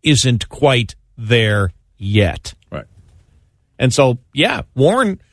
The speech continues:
Speaker 1: he can throw Warren in and everybody will be happy. It'll be, "Okay, great. We've got, we've got our team now." I don't believe right now it's gonna do anything unless,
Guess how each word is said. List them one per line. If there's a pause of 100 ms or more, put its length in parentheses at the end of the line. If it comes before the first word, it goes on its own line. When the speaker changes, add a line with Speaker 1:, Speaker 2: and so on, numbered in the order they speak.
(320)
Speaker 1:
he
can
throw
Warren
in
and
everybody
will
be
happy.
It'll
be,
"Okay,
great.
We've
got,
we've
got
our
team
now." (500)
I
don't
believe
right
now
it's
gonna
do
anything
unless,